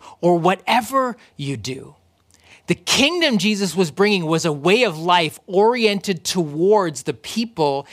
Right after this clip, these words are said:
he was coming to help and save and heal and minister to. It was not about political power. It was not about militia. It was not about geography.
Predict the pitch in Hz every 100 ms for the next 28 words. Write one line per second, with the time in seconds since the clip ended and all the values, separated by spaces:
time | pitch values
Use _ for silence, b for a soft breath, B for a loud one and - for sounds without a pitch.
0 | B B 196 202 180 165 - 156 160 160
1 | 156 - 127 - - 147 147 - 135 117
2 | 165 156 147 143 131 - 156 147 139 B
3 | B 135 127 131 143 - 139 123 113 b
4 | b - 143 110 - B 156 135 127 135
5 | 180 175 131 - 139 123 113 113 127 120
6 | 120 131 120 131 190 151 131 127 123 123
7 | - 135 147 123 117 127 170 143 131 123
8 | - B B - 131 117 107 117 110 -
9 | - _